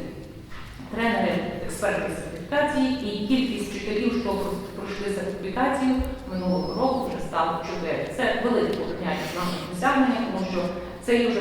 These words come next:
результат. Ви знаєте, такі вчителі, вони вже, е, стають і самі експертами, і надають методичну підтримку іншим, е, вчителям не тільки в нашій громаді, але і в області. Зокрема, е, Центр професійного розвитку, е, було,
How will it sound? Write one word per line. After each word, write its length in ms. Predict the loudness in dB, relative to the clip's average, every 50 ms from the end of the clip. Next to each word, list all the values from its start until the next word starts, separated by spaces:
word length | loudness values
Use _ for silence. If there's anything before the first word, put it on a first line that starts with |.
| 2 2
результат. 440 | 2 2 0 0 0 0 2 2 2 0 0 -2
Ви 120 | -4 -2
знаєте, 300 | -2 -2 -2 -2 -2 -2 -4 -4 -4 -6 -4 -4
такі 160 | -4 -4 -4 -4 -4
вчителі, 600 | -4 -4 -4 -2 0 2 2 2 2 2 0 -2 -2
вони 220 | -2 0 0 0
вже, 160 | 0 0 0 0 0 -2 -2 -2
е, 160 | -2 0 0 0
стають 480 | 0 0 0 0 0 0 0 -2 -2 -2
і 40 | -2
самі 280 | 0 2 4 6 6
експертами, 640 | 4 4 0 0 0 2 2 2 2 2 0 0 0 -2 -2 -2 -2
і 40 | -2 -2 -2 -2 -4 -6 -8 -10 -6 -4
надають 380 | -2 -2 0 0 0 0 0 -2
методичну 520 | -2 -2 -2 -2 -2 -2 -2 -2 -2 -4
підтримку 400 | -4 -4 -4 -4 -2 -2 -2 -4 -4 -4
іншим, 280 | -2 -2 -2 0 -2 -2
е, 420 | -2 -4 -6 -6 -4 -4 -4 -4 -4 -4 -6 -6 -6
вчителям 420 | -6 -4 -4 -2 -2 0 0 0 0 -2 -4 -4 -2 -2
не 120 | 0 0
тільки 240 | 0 0 0 0 0 0
в 20 |
нашій 300 | 2 2 2 2 2 0 0 -2
громаді, 360 | -2 0 0 0 0 0 0 0
але 220 | 2 2 2 2 2 0 -2 -2 -4
і 160 | -6 -4 -2
в 40 | 0
області. 400 | 0 0 0 0 -2 -2 -4 -4 -6 -8 -10 -10 -10 -10 -6 -4
Зокрема, 560 | -2 0 0 2 4 6 6 6 6 4 4 4 4
е, 200 | 4 4 4 4
Центр 320 | 4 6 6 4 4 2
професійного 520 | 0 0 -2 -2 0 2 4 4 6 4 4 2 2
розвитку, 600 | 2 2 2 0 0 0 0 0 0 0 0 0
е, 100 | 0 0 -2 -2 -2 -4 -4 -4 -4 -2
було, 240 | 0 2 2 2 2